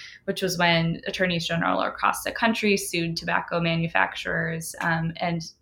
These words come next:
you know, thousands and thousands and thousands of pages were submitted in discovery for those lawsuits and then eventually made public as part of the settlement. So what this meant for Adam and James is that as they were developing their thesis and,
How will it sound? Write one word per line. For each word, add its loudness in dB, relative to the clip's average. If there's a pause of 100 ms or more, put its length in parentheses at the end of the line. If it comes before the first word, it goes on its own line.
(200)
you -6
know, -8 (180)
thousands 2
and -2
thousands 0
and -14
thousands 0
of -8
pages -4
were 0 (300)
submitted 2
in 0
discovery 0
for -2
those -2
lawsuits 4
and -2
then 4
eventually 2
made -4
public -4
as -10
part -2
of -6
the -16
settlement. 2 (500)
So 0
what 4
this 2
meant 2
for -2
Adam 4
and 0
James 2
is -2
that 2
as 6
they 4
were 4
developing 2
their -2
thesis 0
and, -4